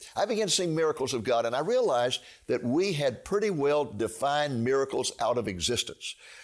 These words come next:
Uh, most people say, "Well, a miracle is something that violates the law of nature." Well, that's true, but it can also be a miracle of timing. And I saw miracles of timing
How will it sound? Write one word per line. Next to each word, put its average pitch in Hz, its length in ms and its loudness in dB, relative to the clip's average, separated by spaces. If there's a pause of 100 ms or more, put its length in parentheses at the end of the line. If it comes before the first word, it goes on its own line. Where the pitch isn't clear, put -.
(200)
Uh, 104 400 4
most 127 220 0
people 110 260 -2
say, 117 220 2
"Well, 123 300 2
a 101 40 0
miracle 120 360 0
is 101 100 2
something 123 260 0
that 95 100 0
violates 113 420 0
the 104 40 -2
law 104 220 0
of 104 60 -4
nature." 127 280 -2
Well, 127 120 0
that's 101 140 2
true, 85 360 -4 (440)
but 131 160 2
it 131 120 0
can 139 140 0
also 143 480 2
be 117 400 -2 (280)
a 98 140 0
miracle 160 680 -2
of - 220 -6
timing. 92 640 -4
And 101 100 -4
I 131 120 -2
saw 127 260 2
miracles 147 560 0
of 120 160 -4
timing 131 540 -2